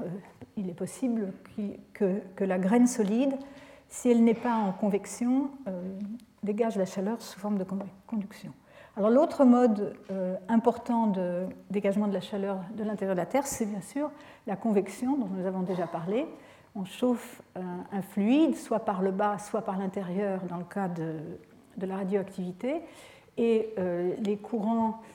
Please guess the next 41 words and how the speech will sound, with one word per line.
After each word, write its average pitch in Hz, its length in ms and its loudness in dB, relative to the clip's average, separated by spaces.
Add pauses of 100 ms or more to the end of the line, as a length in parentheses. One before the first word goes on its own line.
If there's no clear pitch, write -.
(680)
chauffe-, - 380 4
les, 233 320 8
les 233 140 2
courants 247 260 6
se 240 160 4
forment 320 480 4
car 208 180 -2
les 208 80 4
particules 214 540 0
chauffées 240 600 0 (460)
sont - 240 -6
moins 208 240 4
denses 214 580 2
que 190 60 -2
les 185 240 2
autres 285 320 2
et 190 80 -2
donc 202 220 -2
vont 190 200 -6
avoir 185 380 -4 (140)
tendance 196 360 -2
à 196 60 -4
monter. 185 460 -2 (320)
Quand 196 180 -8
elles 202 100 2
montent, 226 220 4
elles 196 100 2
se 208 120 -8
refroidissent 196 880 -4
et 208 240 -6 (340)
donc 202 460 -6 (160)
elles 196 180 -4
vont, 196 420 -6
leur 185 140 0
densité 196 500 2
va 170 280 -4 (240)
croître 233 360 -4
et 196 60 -2
elles 180 100 -2
vont 190 160 -4
retomber, 202 580 0